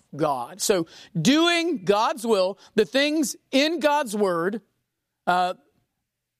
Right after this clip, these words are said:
that's what we're supposed to live on as Christians.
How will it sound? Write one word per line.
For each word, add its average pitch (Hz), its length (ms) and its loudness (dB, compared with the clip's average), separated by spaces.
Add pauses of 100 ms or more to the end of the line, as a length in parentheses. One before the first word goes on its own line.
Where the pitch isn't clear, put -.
that's 269 400 0
what 302 140 -2
we're 302 120 0
supposed 277 300 0
to 240 100 0
live 247 340 0
on 180 520 -4 (140)
as 190 160 -2
Christians. - 600 -8